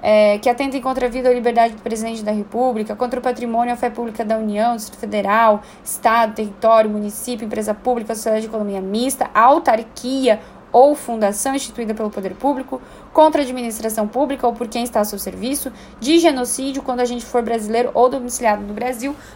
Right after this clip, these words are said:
todos esses casos são, é, extraterritorialidade incondicionada.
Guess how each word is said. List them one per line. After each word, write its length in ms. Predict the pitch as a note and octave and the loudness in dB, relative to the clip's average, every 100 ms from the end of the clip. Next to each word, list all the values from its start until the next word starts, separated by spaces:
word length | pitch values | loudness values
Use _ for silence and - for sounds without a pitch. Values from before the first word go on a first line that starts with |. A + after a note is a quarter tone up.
| - | 4
todos 220 | D#4 D4+ | 4 4
esses 240 | D#4+ C#4+ | 0 -4
casos 220 | - C#4 C#4 | 0 0 2
são, 200 | C#4+ C4 - - - - - | -4 -6 -14 -20 -20 -10 0
é, 320 | B3 A#3+ A#3 | 4 8 6
extraterritorialidade 840 | - B3+ C4 A#3+ A#3+ A#3+ B3 B3 | 4 -2 -4 -4 -2 2 0 0
incondicionada. 960 | B3 C4+ D4 C#4 C4+ D4+ C#4+ A3 G3 F#3+ | -8 -4 -2 -4 -4 -2 2 2 0 -4